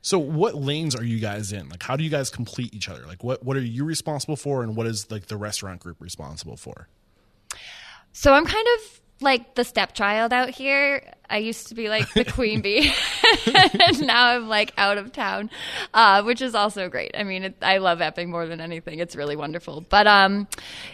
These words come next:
Speaker 2: so essentially, Jay and I are partners for the restaurant, but I'm also the general manager here. So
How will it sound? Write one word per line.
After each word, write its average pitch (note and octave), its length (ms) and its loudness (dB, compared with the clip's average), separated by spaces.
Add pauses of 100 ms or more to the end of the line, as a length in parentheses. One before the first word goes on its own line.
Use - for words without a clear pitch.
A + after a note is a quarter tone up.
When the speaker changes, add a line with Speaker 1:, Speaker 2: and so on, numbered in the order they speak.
(120)
Speaker 2:
so B3 800 6
essentially, D4+ 720 0
Jay B3+ 240 4
and C4+ 80 2
I C4+ 200 6
are A#3+ 140 4
partners A3 680 0
for A3 140 -6
the G3 80 -2
restaurant, G3+ 520 -2
but G3 100 0
I'm G3+ 160 2
also G3+ 260 -2
the G3 120 -4
general F#3 260 0
manager D3 420 -2
here. A2 380 -10
So F3 640 2